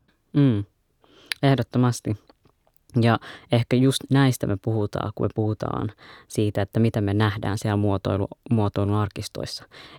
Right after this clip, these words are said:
Elikkä sit kun sä puhuit aikaisemmin noista kansioista ja siitä volyymistä, millä tavalla esimerkiksi on taltioitu Ilmari Tapiovaaran töitä versus sitten Annikin.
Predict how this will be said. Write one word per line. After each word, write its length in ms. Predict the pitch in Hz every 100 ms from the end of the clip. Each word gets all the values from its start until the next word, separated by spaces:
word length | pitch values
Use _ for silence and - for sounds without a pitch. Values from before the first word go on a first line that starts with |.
| -
Elikkä 320 | 104 98 107
sit 180 | 104 -
kun 140 | 123 - - -
sä 100 | 113
puhuit 280 | 104 104 104
aikaisemmin 480 | 101 104 107 117
noista 360 | 113 113 - 120 -
kansioista 640 | - 123 110 110 107 - 107 - - - - - -
ja 300 | 110 107 101
siitä 420 | - 107 104 104
volyymistä, 760 | 113 117 110 101 104 107 - 104 -
millä 260 | 110 101 101
tavalla 320 | 104 98 101
esimerkiksi 640 | 104 101 101 - - 110
on 80 | 104
taltioitu 640 | 117 107 - 101 98 - 107 - - _
Ilmari 420 | 113 104 98 101 - -
Tapiovaaran 800 | 104 - 98 101 95 95 95 - -
töitä 460 | 123 117 - 104 98 - 107
versus 560 | 104 101 - 101 -
sitten 300 | 104 - 101 -
Annikin. 560 | 107 101 104 - 104